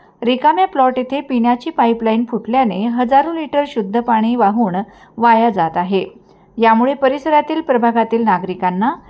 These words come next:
पाणी पुरवठा कमी झाल्याने त्यांना पाण्याची अडचण निर्माण होत आहे. या पाईपलाईनची दुरुस्ती तात्काळ करण्यात यावी, अशी मागणी परिसरातील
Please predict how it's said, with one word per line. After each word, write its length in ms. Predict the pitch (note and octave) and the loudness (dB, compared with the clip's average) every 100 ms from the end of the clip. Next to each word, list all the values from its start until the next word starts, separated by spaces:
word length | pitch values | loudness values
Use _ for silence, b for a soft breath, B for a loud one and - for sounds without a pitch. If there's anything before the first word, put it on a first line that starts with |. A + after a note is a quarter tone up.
| B B - | B B 2
पाणी 240 | B3 C#4+ | 2 2
पुरवठा 420 | D#4+ F4+ E4 E4+ | 0 -2 0 -2
कमी 300 | F4 C#4+ C4 | -2 0 0
झाल्याने 440 | C4 B3+ B3 A#3+ C4+ | 0 0 2 0 0
त्यांना 280 | B3+ A3 | 0 2
पाण्याची 520 | A#3 A3 G#3+ A#3 A#3+ E4 | 2 2 2 0 -2 -4
अडचण 360 | C#4+ B3+ C4+ | -6 -4 -4
निर्माण 340 | C#4 F#3 F#3 F#3+ | -2 0 0 0
होत 200 | F#3+ F3+ | -4 -2
आहे. 440 | F3+ F#3 F#3 - - - B B - | -4 -2 -6 -8 -20 -20 B B 0
या 100 | B3+ | 0
पाईपलाईनची 720 | C4 B3 C4+ D4+ D4+ D4+ D#4+ | 4 2 2 0 0 0 -6
दुरुस्ती 420 | C#4+ B3+ B3 B3 | -4 -4 -6 -6
तात्काळ 460 | A#3+ G#3+ G#3 - C4 | 0 2 0 0 -2
करण्यात 420 | - A#3+ A#3 A3+ | 0 -2 0 0
यावी, 340 | B3+ A3+ F#3 - | 0 0 -4 -2
अशी 220 | A#3+ A#3+ | -4 -4
मागणी 360 | E4 D4+ C#4+ D4 | 2 2 2 -6
परिसरातील 720 | C4 G3+ G#3 A3+ G#3+ G#3 C#4 | -2 -2 -2 0 0 0 -8